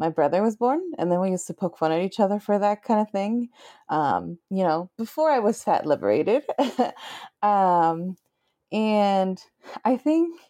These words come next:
fat was, like, one of the identities that I really came to at the very end, um, because I have a lot of intersections to myself. You know, I'm, I am a,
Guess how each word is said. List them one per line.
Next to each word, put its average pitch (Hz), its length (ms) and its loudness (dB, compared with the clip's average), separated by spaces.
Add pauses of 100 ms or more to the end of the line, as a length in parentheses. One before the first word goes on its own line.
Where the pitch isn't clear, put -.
(360)
fat - 340 -2
was, 202 180 -6
like, 185 160 -4
one 175 120 -2
of 175 120 -4
the 170 60 -4
identities 165 760 -4
that 165 100 -2
I 165 100 -2
really 165 340 0
came 170 480 -6
to 180 540 -2 (400)
at 170 220 0
the 160 80 -6
very 143 360 2
end, - 540 -8 (480)
um, 165 560 0 (140)
because 185 300 -4
I 185 60 2
have 185 200 -2
a 185 60 0
lot 170 200 4
of 170 220 -2
intersections 175 800 -2
to 247 100 -4
myself. 220 640 -2
You 180 80 -4
know, 160 220 -2
I'm, 156 300 -4 (440)
I 165 60 -6
am 160 240 -2
a, 160 420 -2